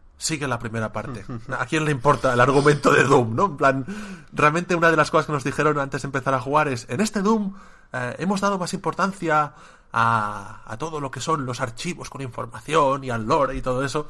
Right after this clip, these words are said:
Speaker 2: ¿En serio?
Speaker 1: Pero ahí todo el mundo <clears throat> pasaba mucho, ¿no? Puedes leerte, eh, esos, esos manuscritos que vas pillando, pero... Pero a, a, hemos venido, pues, a jugar a Doom, hemos venido, pues, a, a jugar algo salvaje. Entonces,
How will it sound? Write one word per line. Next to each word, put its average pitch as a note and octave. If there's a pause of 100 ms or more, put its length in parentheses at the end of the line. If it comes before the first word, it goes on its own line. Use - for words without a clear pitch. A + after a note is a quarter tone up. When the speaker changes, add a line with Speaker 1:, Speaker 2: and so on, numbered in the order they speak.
Speaker 2:
¿En -
serio? D#3 (180)
Speaker 1:
Pero B2 (220)
ahí A#2+
todo B2+
el A#2
mundo B2 (220)
<clears throat> B2+
pasaba A#2
mucho, A2+
¿no? C#3+
Puedes B2
leerte, C#3 (140)
eh, G#2+
esos, A#2 (420)
esos A#2+
manuscritos B2
que C3+
vas B2
pillando, C#3
pero... G#2+ (920)
Pero G#2
a, A#2
a, B2+
hemos D3+
venido, D#3
pues, C3+
a B2
jugar B2+
a C3
Doom, C3+
hemos C3
venido, C3
pues, B2
a, A2
a A2+
jugar A2+
algo A#2
salvaje. G#2+ (800)
Entonces, D3